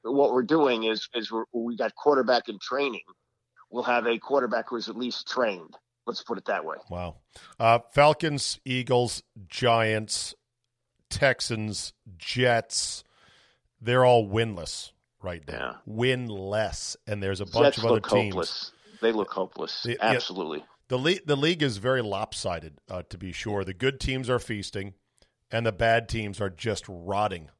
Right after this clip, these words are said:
Speaker 2: like fish
Speaker 1: Yeah.
Speaker 2: on a boat deck.
Speaker 1: <laughs>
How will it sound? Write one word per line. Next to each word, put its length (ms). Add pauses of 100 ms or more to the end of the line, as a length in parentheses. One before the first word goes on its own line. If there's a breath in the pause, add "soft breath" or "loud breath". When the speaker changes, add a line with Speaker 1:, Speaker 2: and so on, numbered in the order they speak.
Speaker 2:
like 280
fish 320
Speaker 1:
Yeah. 600
Speaker 2:
on 60
a 60
boat 340
deck. 320 (420)
Speaker 1:
<laughs> 1160